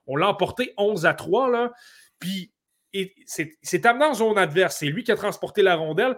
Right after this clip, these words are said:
a ralenti le jeu, s'est amené dans le coin, puis a vu tout de suite qu'il y avait Cole Hudson qui était à son, à, à ses côtés. A effectué une passe soulevée quand même assez haute, mais pour, euh, pour traverser le bâton qui mettait de la pression sur lui. Hudson était environ à un ou deux pieds de lui, si tu veux.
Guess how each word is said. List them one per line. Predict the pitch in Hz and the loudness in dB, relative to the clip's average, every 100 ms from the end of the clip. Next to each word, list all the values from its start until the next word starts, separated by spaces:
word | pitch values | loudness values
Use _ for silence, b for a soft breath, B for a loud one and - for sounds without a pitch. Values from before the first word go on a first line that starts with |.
| - - | -4 0
a | 165 | 2
ralenti | 254 285 302 - 196 | 4 2 0 -2 -6
le | |
jeu, | 156 180 | 2 2
s'est | - 160 240 | 2 0 0
amené | 233 240 320 | 0 0 0
dans | 220 | 0
le | 170 | 0
coin, | 147 175 269 381 b b b b | -2 0 0 -4 b b b b
puis | 202 | 4
a | 226 | 4
vu | 339 427 | 4 -4
tout | |
de | 294 | -2
suite | 381 381 | -2 0
qu'il | 214 | 0
y | |
avait | 180 185 | 0 0
Cole | 294 311 233 | 0 2 2
Hudson | - 294 | 0 -4
qui | 202 | -4
était | 190 190 | -2 -2
à | |
son, | - 185 151 | -2 -8 -2
à, | 160 156 | -2 -2
à | |
ses | 147 202 | -2 -4
côtés. | - 180 156 202 202 b b | 0 0 2 -2 -4 b b
A | - | -2
effectué | 190 240 330 - 381 415 | 0 0 -6 -2 0 0
une | 254 | 0
passe | 262 311 269 | 0 0 0
soulevée | - 196 165 302 - | -4 -4 -4 -6 -2
quand | 214 | 0
même | 302 349 | 0 -2
assez | - 208 202 | -2 2 4
haute, | 311 330 320 | 6 2 0
mais | 185 202 233 b b b b | -4 -4 -4 b b b b
pour, | - 247 269 254 190 | -2 2 2 0 -2
euh, | 160 139 127 _ _ - | -2 -4 -8 _ _ -8
pour | 190 | -6
traverser | - 320 330 - 381 | -2 0 0 -2 2
le | 349 175 | 4 4
bâton | 185 175 175 294 208 | 4 2 2 -2 -6
qui | 156 | -10
mettait | 151 156 247 | -8 -2 -2
de | |
la | 190 | -2
pression | - 156 196 | -4 -8 -8
sur | - 151 143 | -6 -6 -4
lui. | 160 | -4
Hudson | 139 135 277 | -4 -2 -2
était | 208 147 | -2 -2
environ | 185 147 135 165 220 | -2 -2 -6 -4 -2
à | 156 120 110 _ _ _ - | -2 -4 -8 _ _ _ -2
un | 226 | 0
ou | 220 151 | 0 0
deux | 175 | -2
pieds | 156 147 | -2 -4
de | 127 | -6
lui, | 147 | -10
si | 143 113 | -12 -10
tu | 127 | -8
veux. | 135 | -10